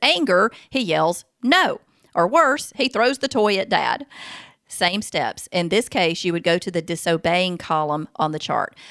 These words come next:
For heart-probing questions in this situation, you might ask something along the lines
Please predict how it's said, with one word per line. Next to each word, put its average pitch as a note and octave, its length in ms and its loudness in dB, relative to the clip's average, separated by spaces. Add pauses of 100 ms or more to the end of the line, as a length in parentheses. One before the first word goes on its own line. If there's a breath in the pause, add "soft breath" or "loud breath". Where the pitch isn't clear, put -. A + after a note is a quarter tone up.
(120)
For B2+ 80 2
heart-probing D#3+ 560 0
questions B3 680 0
in D#3+ 200 -2
this D#3+ 120 -2
situation, F3 600 -2
you F#3 100 -4
might D#3 180 0
ask D#3+ 240 -2
something E3+ 300 -2
along D#3+ 280 -2
the D#3+ 80 -2
lines F#3+ 420 0